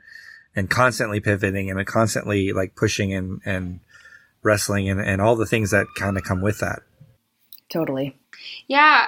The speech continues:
Speaker 3: I'm interested in, in just kind of what was your process?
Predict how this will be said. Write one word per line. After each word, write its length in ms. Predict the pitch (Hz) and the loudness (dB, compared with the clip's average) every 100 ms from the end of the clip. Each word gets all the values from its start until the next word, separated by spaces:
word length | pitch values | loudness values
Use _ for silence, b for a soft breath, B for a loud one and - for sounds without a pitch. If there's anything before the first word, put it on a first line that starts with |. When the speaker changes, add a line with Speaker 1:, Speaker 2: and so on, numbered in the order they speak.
| - | 4
Speaker 3:
I'm 180 | 269 | 2
interested 400 | 320 285 277 269 | 2 -2 -4 -4
in, 260 | 226 214 202 - | -4 -4 -6 -2
in 220 | 214 208 | 0 0
just 400 | 208 208 - - | 0 -2 -4 -6
kind 240 | - 359 | 0 2
of 100 | 349 | 2
what 340 | 214 220 262 294 | 0 4 4 2
was 380 | 262 254 240 202 | 0 0 -2 -2
your 640 | 202 214 226 233 226 - - - | 0 4 6 6 4 0 -8 -16
process? 800 | - 226 311 - 185 180 190 | 0 2 4 0 -4 -4 -6